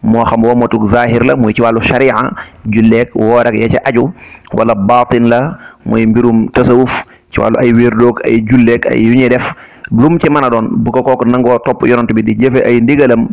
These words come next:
di bàyyi ay tereem, nee na kooku lépp lu mu bëgg ci Yàlla dana ko am, ndax Alxuraan moo ne, "Wa in tutii'uhu tahtadu." "Xidmatuhu anil uyuba adhabat, wal istiqamatan wa safwan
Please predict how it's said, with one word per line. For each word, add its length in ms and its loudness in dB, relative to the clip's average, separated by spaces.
di 80 2
bàyyi 240 0
ay 100 0
tereem, 380 0
nee 140 -2
na 80 -2
kooku 280 -2
lépp 240 0
lu 120 2
mu 80 2
bëgg 300 -2
ci 120 0
Yàlla 180 -2
dana 200 -2
ko 100 -4
am, 240 -2
ndax 180 -6
Alxuraan 340 -2
moo 100 -2
ne, 60 -2
"Wa 160 0
in 240 0
tutii'uhu 840 -2
tahtadu." 500 -4
"Xidmatuhu 1300 2
anil 680 0
uyuba 800 2
adhabat, 640 0
wal 240 0
istiqamatan 1400 0
wa 160 -2
safwan 720 -2